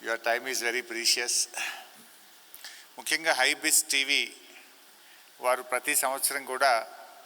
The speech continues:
ఉత్తమ ఆసుపత్రులకు, ఉత్తమ డాక్టర్లకు అవార్డులు ఇచ్చేటువంటి ఒక మంచి కార్యక్రమాన్ని చేపడతా ఉన్నారు. ముందుగా వారికి నా హృదయపూర్వక శుభాకాంక్షలు, అభినందనలు.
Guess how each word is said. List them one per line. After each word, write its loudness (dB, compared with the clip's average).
ఉత్తమ 0
ఆసుపత్రులకు, 2
ఉత్తమ 0
డాక్టర్లకు -2
అవార్డులు 4
ఇచ్చేటువంటి -4
ఒక -10
మంచి -2
కార్యక్రమాన్ని 0
చేపడతా -2
ఉన్నారు. -4
ముందుగా 0
వారికి 0
నా -2
హృదయపూర్వక -4
శుభాకాంక్షలు, -2
అభినందనలు. -6